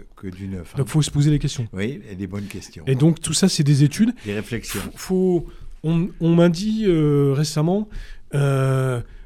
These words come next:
Speaker 2: Vous mettez le paquet à la fin de votre mandat, là, on voit que vous voulez être réélu, vous faites plein de travaux. »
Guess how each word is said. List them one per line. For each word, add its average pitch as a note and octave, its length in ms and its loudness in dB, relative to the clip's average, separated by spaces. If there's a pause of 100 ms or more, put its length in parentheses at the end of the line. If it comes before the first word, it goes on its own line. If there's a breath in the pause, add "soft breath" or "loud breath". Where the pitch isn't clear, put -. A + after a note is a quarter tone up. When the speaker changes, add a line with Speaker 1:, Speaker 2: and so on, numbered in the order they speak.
Speaker 2:
Vous D3+ 120 4
mettez A3 220 6
le G#3+ 80 2
paquet A#3 380 2
à A3 60 6
la E3+ 100 4
fin A3 200 0
de G3+ 60 2
votre E3 220 0
mandat, G3 260 4
là, C#3 320 2
on C#3+ 80 2
voit D#3+ 180 6
que G3 60 4
vous D#3 60 0
voulez E3 180 8
être E3 120 4
réélu, G3 340 6
vous G3+ 80 4
faites D#3 240 -2
plein F#3 100 2
de F3+ 60 0
travaux. » E3 340 2